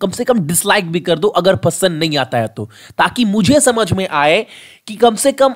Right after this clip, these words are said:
आप क्लास देख रहे हैं तो लाइक या डिसलाइक आपको कैसा लग, कैसा रहा क्लास, आपको फायदा हो रहा है कि नहीं हो रहा है, ठीक है? अगला प्रश्न हमारे सामने है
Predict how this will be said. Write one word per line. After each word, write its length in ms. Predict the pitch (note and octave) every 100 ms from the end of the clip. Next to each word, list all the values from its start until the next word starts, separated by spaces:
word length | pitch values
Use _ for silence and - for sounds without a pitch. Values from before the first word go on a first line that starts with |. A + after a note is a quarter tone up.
| G#3
आप 260 | A3+ - -
क्लास 260 | G#3 G#3 E3
देख 300 | G3 A#3 G#3+
रहे 100 | F#3+
हैं 120 | G3
तो 100 | C4+
लाइक 380 | G3 G3+ A3 A#3
या 80 | G3
डिसलाइक 480 | F3+ F3+ F#3+ - -
आपको 280 | G3+ - - -
कैसा 320 | A3+ B3 D#4+
लग, 300 | A#3 A3 -
कैसा 280 | G#3+ F3 E3+
रहा 100 | D3
क्लास, 260 | C3+ C#3 B2
आपको 280 | D#3 G3+ C4+
फायदा 480 | G#3+ - G3 G#3+ B3+
हो 220 | D4+ G3+ E3
रहा 100 | C#3
है 60 |
कि 120 | C3
नहीं 120 | C3+ A#2+
हो 140 | A2
रहा 100 | A2
है, 140 | G#2 _ -
ठीक 180 | F#3 G#3+
है? 180 | D3 - - - - -
अगला 280 | D#3+ A3+ D4+
प्रश्न 300 | C4+ A#3 A3
हमारे 220 | F#3+ E3+
सामने 320 | D#3 C#3+ C#3+
है 300 | C#3 D3+